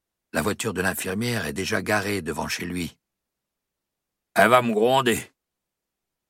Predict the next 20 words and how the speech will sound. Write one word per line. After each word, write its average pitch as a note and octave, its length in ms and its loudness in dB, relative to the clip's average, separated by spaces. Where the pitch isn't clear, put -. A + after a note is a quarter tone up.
Il A2 80 0
ne B2+ 60 0
peut A#2 160 -2
plus C#3 200 -6
poser F2 280 -4
son - 240 -4
pied - 180 -8
par - 240 -6
terre. - 480 -10
Rémi G2 380 0
l'accompagne F2 600 -2
jusqu'à E2 340 -4
son F2 240 -4
lit G2+ 280 -6
en E2 100 -4
le D2+ 60 -4
soutenant F2+ 460 -6
par - 180 -4
la D#2+ 120 0
taille, F2+ 460 0